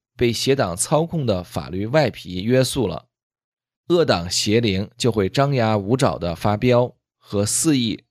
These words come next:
蹂躏同修。我想把常人法律跟修炼人的关系写一篇交流文章，写的时候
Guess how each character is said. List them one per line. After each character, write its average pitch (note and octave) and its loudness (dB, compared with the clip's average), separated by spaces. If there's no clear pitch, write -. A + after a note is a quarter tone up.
蹂 F#2 -4
躏 A2 0
同 E2 -12
修。 G#2 0
我 B2+ 2
想 D3 2
把 E2 2
常 G2 0
人 A#2+ 4
法 - -2
律 G#2 -2
跟 A#2+ 2
修 C#3 2
炼 C3+ 2
人 C#2 -6
的 D#2 -2
关 A#2+ 2
系 G2+ -4
写 - 0
一 D#2+ 0
篇 G#2+ 2
交 C#3 2
流 G2 4
文 D2 -6
章， G2 -2
写 - 0
的 C3 2
时 C#3+ 2
候 D3 0